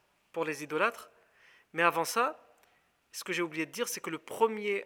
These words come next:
à lancer les flèches, ça va être le compagnon Saad ibn Abi Waqqas. C'est pour ça qu'on dit, on a l'habitude de dire de ce compagnon, Saad ibn Abi Waqqas, radiyallahu anhu, qu'il est le premier à avoir tiré une flèche dans l'islam.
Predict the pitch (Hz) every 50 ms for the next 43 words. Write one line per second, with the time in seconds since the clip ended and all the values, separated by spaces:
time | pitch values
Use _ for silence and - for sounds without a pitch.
0 | - - - 160 156 156 151 151 147 143 139 156 151 - - 175 160 156 147 143
1 | 143 139 135 135 139 - - 180 208 226 220 - - - - _ _ _ _ _
2 | - - - 156 147 147 160 180 - - 170 156 - 156 147 - 156 160 165 156
3 | - 175 160 147 143 135 143 143 135 135 143 135 - - - 117 101 - - -
4 | - _ _ _ _ - - 156 - - - - 185 - - 160 139 135 165 190
5 | 190 160 160 156 151 147 143 143 - - 160 147 143 143 135 151 151 135 - 135
6 | - 151 - 143 - - 143 139 160 190 196 - - 139 135 135 135 139 139 131
7 | 143 139 135 - - - 165 - - 147 139 127 135 135 131 139 135 131 123 139
8 | 175 190 - _ _ _ _ _ _ _ _ _ _ - - - _ _ - -
9 | 160 151 160 160 151 143 - - - 175 170 165 160 160 156 143 135 139 147 156
10 | 160 - - - 165 143 143 139 135 127 - 165 175 170 - - 170 165 143 131
11 | 123 - 156 - -